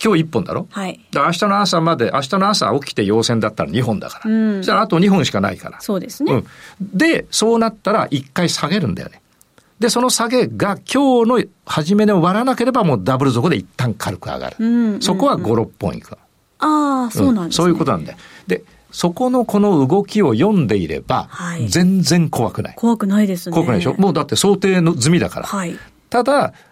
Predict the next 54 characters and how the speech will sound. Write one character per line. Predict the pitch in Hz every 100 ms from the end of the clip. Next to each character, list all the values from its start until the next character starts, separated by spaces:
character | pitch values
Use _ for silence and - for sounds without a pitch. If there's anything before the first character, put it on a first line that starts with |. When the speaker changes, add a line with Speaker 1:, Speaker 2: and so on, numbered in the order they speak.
| -
Speaker 1:
じ | 175
ゃ |
あ |
な | 240 262
ん |
で | 170 151 - 143
売 | 139
り | 175
ヘ | 160
ッ | 170
ジ | 120
入 |
れ | 117
る | 110
の | 107
っ | 117
て | -
言 | 95
っ |
た | - 320
ら、 | 160 - _ _ -
今 | 220 190 110
買 | 101 117
っ | - _ -
て | 123
い | 104
た | 110
と | - -
す | - -
る。 |
じ | 131
ゃ | 127
あ |
明 |
日 | 131 202
の | 180
朝 | -
買 | - 123
っ |
た | - 117
と | -
す | -
る。 | 190 135
明 | 123
後 | 185 185 -
日 | 120 -
陰 | 151 165
線 | 156 160 147
が | 135 113
出 | 147
た | 98
と | 90 76
す | 135
る。 | 143 101